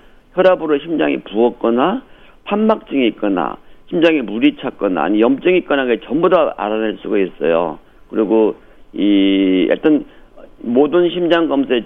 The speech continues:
제일 기본되는 거기 때문에 검진 때는, 어, 본인이 좀 걱정이 되면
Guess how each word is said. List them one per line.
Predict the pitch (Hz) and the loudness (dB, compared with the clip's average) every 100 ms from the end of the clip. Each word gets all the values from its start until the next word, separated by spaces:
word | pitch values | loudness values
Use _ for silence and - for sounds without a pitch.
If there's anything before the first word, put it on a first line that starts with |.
| - | 0
제일 | 113 147 | 2 2
기본되는 | - - 127 131 131 127 | -2 -4 0 2 2 0
거기 | 117 107 | 0 -2
때문에 | - 101 104 156 139 87 - - - - | -2 -2 0 0 0 -4 -12 -20 -20 -4
검진 | 117 139 147 165 | 2 2 2 0
때는, | - 139 131 127 113 | 0 0 0 0 0
어, | 78 95 98 92 85 64 - | 0 0 0 0 -2 -4 -6
본인이 | 113 131 135 123 | -2 0 2 -2
좀 | 107 95 90 | -2 -2 -2
걱정이 | 101 95 139 143 | -6 -4 -2 0
되면 | 107 95 104 113 | 0 -2 -2 -2